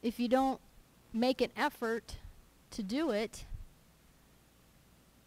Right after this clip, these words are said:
then how is God going to come and meet you where you are? You know, if, if I have money in the bank, and I know it's sitting there,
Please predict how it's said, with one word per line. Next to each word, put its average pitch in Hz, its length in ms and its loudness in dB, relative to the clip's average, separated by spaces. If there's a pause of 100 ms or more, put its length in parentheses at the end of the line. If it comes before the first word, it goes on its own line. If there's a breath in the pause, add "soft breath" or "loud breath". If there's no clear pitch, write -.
(460)
then 254 340 0
how 262 260 2
is 269 140 2
God 254 500 4
going 254 400 2
to 254 160 -2
come 269 340 2
and 233 180 4
meet 262 180 4
you 247 180 2
where 247 260 4
you 240 260 0
are? 254 380 -6 (2750)
You 247 120 -2
know, 269 300 0
if, 240 260 0 (260 soft breath)
if 254 160 2
I 302 80 10
have 294 160 4
money 269 320 6
in 240 80 2
the 214 80 0
bank, 208 600 2 (960)
and 226 100 2
I 233 60 6
know 254 180 6
it's - 160 0
sitting 302 380 2
there, 175 320 -8